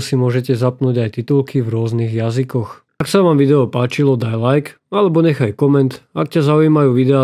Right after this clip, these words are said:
z mojej dielne, neváhaj a navštív môj web, Instagram, Facebook, Patreon či YouTube. Klikni na subscribe, podporiť ma môžeš aj sdielaním mojich videí, alebo môžeš pomôcť aj finančne prostredníctvom PayPalu či Patreonu.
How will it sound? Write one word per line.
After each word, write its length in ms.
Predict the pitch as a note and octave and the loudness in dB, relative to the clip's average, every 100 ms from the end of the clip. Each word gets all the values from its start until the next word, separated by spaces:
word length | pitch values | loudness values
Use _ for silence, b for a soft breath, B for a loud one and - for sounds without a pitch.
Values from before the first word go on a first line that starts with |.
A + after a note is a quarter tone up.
| A#2 | 0
z 80 | B2+ | 0
mojej 240 | B2 A2 | 0 0
dielne, 400 | A#2+ B2+ B2+ B2+ | 0 2 2 2
neváhaj 560 | B2 C3 D#3 D3 C#3+ C3 | 2 2 2 2 2 2
a 60 | |
navštív 320 | B2+ B2+ - C3 | 0 -2 -2 -2
môj 240 | A#2+ A2+ | -2 0
web, 200 | C#3+ D3 - | 0 -2 -4
Instagram, 640 | D#3 D3 - D3+ C3+ C3 A#2+ | -4 -4 -2 -2 2 2 0
Facebook, 560 | - C#3 B2 B2+ A2+ | 0 0 0 -2 -2
Patreon 480 | B2+ B2+ C3 B2 A2 | -4 -2 -2 -2 -4
či 160 | A#2+ A#2+ | -4 -4
YouTube. 400 | C#3 D#3 C#3 - _ _ - | 0 -2 -2 -10 _ _ -2
Klikni 320 | G3 G3+ B2+ | -2 0 0
na 160 | A#2+ C3 | 0 0
subscribe, 640 | E3+ - E3+ D#3+ D#3 D3+ _ - | -4 -2 0 2 0 -4 _ -8
podporiť 400 | G3 G3 F3 D#3 | -6 0 2 2
ma 80 | C#3+ | 2
môžeš 480 | C#3 C#3+ C#3 B2+ B2 | 4 4 2 2 0
aj 20 | A2 | 0
sdielaním 480 | B2 C3+ C3+ C3+ B2+ | 2 2 2 2 2
mojich 320 | B2 A2+ G#2+ | 0 -2 -2
videí, 480 | C3+ D3+ D3+ D3 C#3+ B B - | 0 2 2 0 -2 B B -6
alebo 320 | A#3 G3 D#3+ | -2 2 2
môžeš 400 | D3 D#3+ C3+ - | 4 4 2 0
pomôcť 400 | C#3 C#3+ C3 A2+ | 0 2 0 -2
aj 0 | |
finančne 520 | G2+ C3 C#3 - C#3+ C3 | 0 0 0 0 -2 -2
prostredníctvom 840 | C3+ B2+ C#3+ C3+ C3 - B2+ A2+ | -4 -2 0 0 -2 -2 -4 -2
PayPalu 480 | B2+ C3 C#3 C#3 C3 | -4 -2 0 0 -2
či 120 | - | -6
Patreonu. 680 | - A#2+ - A#2+ A#2 A2 G#2+ | -10 -8 -4 -4 -2 -4 -8